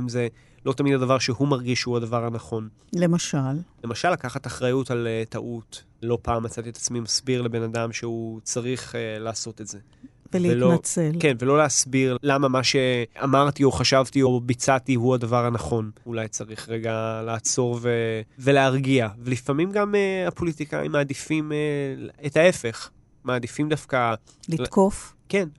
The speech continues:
Speaker 1: לחולל את המהומה, כי גם הם יודעים והם למדו שזה מה שימשוך את, אה, תשומת הלב ה-, הציבורית אליהם. לא,
Speaker 2: אם
Speaker 1: למשל הוא אומר, כאילו, "ראיתי שמאוד ניסית לנרמל ולהרגיע ולמתן",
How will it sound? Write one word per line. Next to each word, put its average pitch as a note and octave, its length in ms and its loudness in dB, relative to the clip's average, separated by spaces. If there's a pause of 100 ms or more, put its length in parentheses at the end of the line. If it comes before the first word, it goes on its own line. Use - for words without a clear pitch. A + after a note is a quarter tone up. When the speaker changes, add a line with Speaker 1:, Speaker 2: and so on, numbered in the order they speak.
Speaker 1:
לחולל C3 460 2
את B2+ 120 -2
המהומה, B2+ 540 2
כי - 160 -8
גם E3+ 260 0
הם F3 120 -4
יודעים E3 420 2
והם E3+ 140 4
למדו D3 460 4 (160)
שזה C#3+ 380 0
מה D3+ 100 0
שימשוך C#3+ 1120 -2
את, C#3+ 260 -2
אה, C#3 160 2
תשומת D3 340 -2
הלב C#3 360 2
ה-, C3+ 300 2 (380)
הציבורית D3 520 2
אליהם. G#2+ 320 0 (180)
לא, F3+ 160 4
Speaker 2:
אם G3+ 60 6
Speaker 1:
למשל G#3+ 300 4
הוא C4 80 4
אומר, C4 280 4
כאילו, G3 420 2
"ראיתי F#3+ 300 0
שמאוד D#3 500 -2
ניסית D#3+ 340 -4
לנרמל C3+ 760 2
ולהרגיע B2 560 2
ולמתן", A#2 640 -2